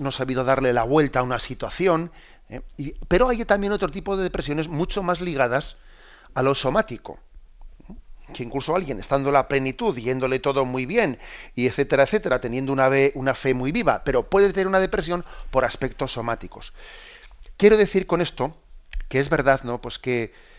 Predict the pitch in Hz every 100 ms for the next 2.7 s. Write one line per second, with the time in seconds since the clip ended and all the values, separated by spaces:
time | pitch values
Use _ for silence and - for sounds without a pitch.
0 | - - 117 113 113 113 107 - - -
1 | 123 - 147 - 143 143 135 135 131 -
2 | 139 135 131 120 127 131